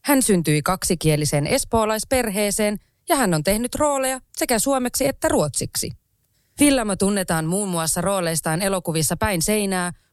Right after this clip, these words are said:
Boodum, Teit meistä kauniin, Aurora ja Elvis ja Onerva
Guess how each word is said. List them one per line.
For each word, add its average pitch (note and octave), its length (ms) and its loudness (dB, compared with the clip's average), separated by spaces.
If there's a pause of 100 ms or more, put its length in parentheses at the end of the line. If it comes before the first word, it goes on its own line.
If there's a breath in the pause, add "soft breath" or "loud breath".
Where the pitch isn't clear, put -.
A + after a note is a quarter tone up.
Boodum, F#3 380 2 (200 loud breath)
Teit G#3 200 2
meistä D#3+ 240 2
kauniin, F#3+ 520 0 (120)
Aurora E3 580 0 (200 loud breath)
ja - 80 4
Elvis G#3+ 400 0
ja - 100 0
Onerva D#3+ 420 0